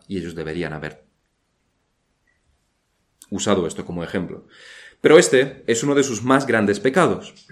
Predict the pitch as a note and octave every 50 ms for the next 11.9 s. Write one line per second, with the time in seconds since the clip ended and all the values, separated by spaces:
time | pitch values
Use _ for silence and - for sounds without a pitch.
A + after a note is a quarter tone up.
0 | - - _ - B2+ G#2+ - B2 A2+ G#2 G#2 C3+ D#3 F3+ F3+ C#3+ A#2+ B2 C#3 C#3+
1 | - - - B2+ B2 A#2 A2 G#2 G#2+ C3 D3 D3 D#3 D3+ - D#3 C#3+ D3 D3 D3
2 | - C3+ B2 B2 G#2+ G2 G2+ - D3+ F#3+ F#3+ D3 G#2 E2 D#2+ E2 - A#2 G#2 G#2+
3 | A2 - C#3 C3 B2 A#2+ A2+ G#2 A2+ A2+ A2+ B2+ C#3+ - C3+ B2+ B2 G#2+ G2+ G2+
4 | G#2 G2+ G#2+ C#3+ C#3+ A2+ B2+ C3+ - - - - - - - - - A2 A#2+ A#2+
5 | - D3+ D3+ E3+ E3 C3 A2+ A2 G#2+ - B2 A2 - D#3 F3 E3+ E3 D#3+ D#3+ C#3+
6 | C3 A#2 A#2 A2+ - B2 A2 G#2 A2+ A2 A#2 A#2+ A#2 - - - _ _ - E3
7 | F#3+ F#3+ - - D#3 B2 G2 F#2 F2+ F#2+ G2 - - - _ _ _ _ _ _
8 | _ _ _ _ _ _ _ - G2 G#2 G2+ C#3 C#3 B2+ C3 A2+ G2 F#2+ F2 E2
9 | D#2+ E2 - - _ - G2+ G2 G2 F#2+ F#2+ F2+ F2 - - F2 E2 D#2+ D#2 D2+
10 | - - _ _ _ _ - - - _ - A2 A2 - C3+ C3+ C3 B2 B2 C#3+
11 | E3 - - - _ _ _ _ - D3 C#3 A2+ G2+ G#2 A#2+ D3+ -